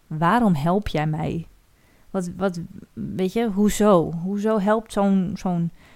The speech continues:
nou ja, rijke, slimme man die mij helemaal niet kent, zo'n arme sloeber als ik, weet je wel, waarbij alles echt misgaat?" En dan zegt hij:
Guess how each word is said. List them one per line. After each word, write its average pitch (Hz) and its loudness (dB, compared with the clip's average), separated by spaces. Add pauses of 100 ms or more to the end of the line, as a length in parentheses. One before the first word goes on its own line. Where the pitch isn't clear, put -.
(380)
nou 165 -4
ja, 151 -2
rijke, 165 -2 (200)
slimme 180 2
man 160 0
die 190 0
mij 160 -2
helemaal 185 0
niet 175 -6
kent, 196 -4
zo'n 170 -4 (100)
arme 175 -2 (520)
sloeber 202 0
als 170 0
ik, 165 -6
weet 156 -4
je 175 -4
wel, 202 2 (120)
waarbij 170 2
alles - 0
echt - -4
misgaat?" 170 -2 (1200)
En 196 2
dan 185 4
zegt 185 0
hij: 185 0